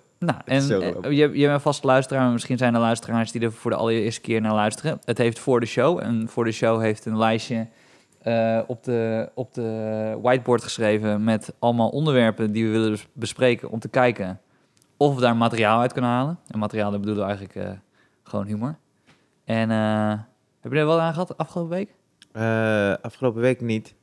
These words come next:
Speaker 1: Oh nee, je had, je had natuurlijk je vriendenpremière.
Speaker 2: Ja, ja, ja.
Speaker 1: Ja, dan,
Speaker 2: Ja.
Speaker 1: eh, dan had je andere dingen aan je hoofd.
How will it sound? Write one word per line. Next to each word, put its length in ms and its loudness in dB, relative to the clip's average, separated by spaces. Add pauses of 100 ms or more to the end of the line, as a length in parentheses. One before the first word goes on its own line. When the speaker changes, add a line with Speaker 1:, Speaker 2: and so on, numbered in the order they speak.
Speaker 1:
Oh 100 -6
nee, 120 -2
je 60 2
had, 140 -4
je 60 -8
had 100 -4
natuurlijk 300 -10
je 140 -6
vriendenpremière. 580 -12 (140)
Speaker 2:
Ja, 200 2
ja, 60 -2
ja. 200 -4 (100)
Speaker 1:
Ja, 120 -20
dan, 140 -14
Speaker 2:
Ja. 60 -6
Speaker 1:
eh, 180 -10 (300)
dan 100 -4
had 80 -4
je 80 -14
andere 280 0
dingen 180 -2
aan 60 -2
je 80 -4
hoofd. 280 -4